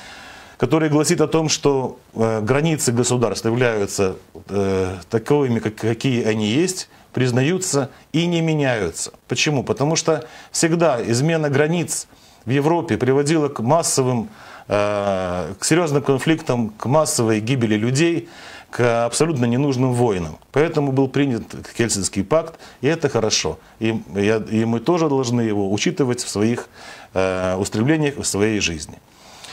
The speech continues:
Но решим эту проблему тогда, когда мы, проблему и объединения страны, тогда, когда мы, конечно же, наведем порядок здесь, у себя дома. Тогда, когда у нас поднимется уровень жизни, когда начнутся реформы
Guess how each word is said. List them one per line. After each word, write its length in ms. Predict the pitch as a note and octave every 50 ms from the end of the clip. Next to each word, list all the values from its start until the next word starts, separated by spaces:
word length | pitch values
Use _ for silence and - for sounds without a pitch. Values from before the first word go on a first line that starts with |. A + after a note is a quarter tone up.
| - - - - - - - - - - - - - - - - _ _ _ _ _ -
Но 440 | B2 D3 D#3+ D#3+ D3+ C#3+ - - - - -
решим 460 | A#2 B2 C3+ C3 - F#3+ G#3 G3 F#3+
эту 180 | F3+ F3+ E3+
проблему 500 | D#3 - D3+ C#3+ C#3+ C#3+ C#3 C#3 C3 B2
тогда, 340 | A2+ - A2+ G#2+ A#2+ D3 E3
когда 400 | D#3 - A#2+ A#2 B2+ B2 A#2+ A#2+
мы, 100 | A#2 A#2 A2
проблему 680 | - - G2+ A2+ B2 B2+ C#3 C3+ C3 A#2 A2+ G#2 F2
и 120 | E2 F2 G#2
объединения 680 | A#2+ B2+ C#3+ D3 D3+ D3+ D3+ C#3+ C3+ B2+ B2 A#2 A2
страны, 480 | - - B2+ A2+ A#2 C#3+ F3 F#3 E3+ D3 - - -
тогда, 340 | A#2+ A#2+ A#2+ C3+ D#3 G3
когда 320 | F#3+ G3 B2+ A#2+ A#2 B2 B2
мы, 140 | A#2 A2+ G#2+
конечно 400 | - A2 B2+ D#3 D#3+ D#3+ - A#2
же, 100 | G#2+ A2
наведем 440 | G2+ G2 F2+ F2+ F#2 G2+ C3+ C#3+
порядок 400 | - - G2+ G2+ G#2 G#2 G#2 F#2+
здесь, 480 | F#2 F#2+ F2 D#2+ D#2 D2+ - - - - _ _ - _
у 80 | - A2+
себя 340 | A2 - A2+ G#2+ A2 A#2+ C3+
дома. 380 | B2+ A#2 G#2+ F#2+ F2 D2+ - - _ -
Тогда, 260 | - A2 B2+ D3+ F#3+
когда 260 | F#3+ C#3 C#3 C3+ C3
у 40 | C3
нас 160 | C3 B2 -
поднимется 540 | - - A2+ A2 C3 D#3+ F3 F3 D3+ - -
уровень 380 | - C3 C3+ D3+ C#3+ C#3+ D3 B2
жизни, 400 | G2+ A#2 A#2 G2+ F#2 D#2 D#2 - - - - -
когда 240 | - - - A2 A#2
начнутся 360 | B2 A#2+ B2 D3 C3+ - C3
реформы 500 | A2+ A#2 - - E3+ F#3 E3+ C#3 G#2+ -